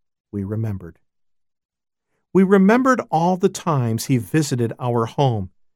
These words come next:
and how he broke bread with us. We remembered how Mary wiped his feet with her hair, anointing him for his soon approaching burial. We remembered the many things he taught us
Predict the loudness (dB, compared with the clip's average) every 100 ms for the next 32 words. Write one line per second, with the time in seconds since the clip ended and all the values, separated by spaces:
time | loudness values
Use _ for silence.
0 | _ -10 -8 -4 -4 -4 -6 -6 -4 -2
1 | -2 -2 -8 -10 -12 -12 -16 _ _ _
2 | _ _ _ _ _ _ _ _ _ _
3 | _ -6 -4 -2 0 0 -2 -4 -4 -2
4 | -2 0 0 -2 -2 -4 -4 -6 -6 -6
5 | -4 -2 -2 -6 -8 -8 -8 -2 0 0
6 | -4 -16 _ 2 4 4 4 2 2 0
7 | 2 2 2 -2 -2 -4 -4 -2 0 0
8 | -4 -6 -2 -2 -2 -2 0 -2 -2 -4
9 | -6 -10 _ _ _ _ _ _ _ _
10 | _ _ _ _ _ _ 0 2 4 4
11 | 4 4 2 2 2 4 4 2 0 0
12 | 0 2 0 -2 -4 -4 -2 0 -2 -6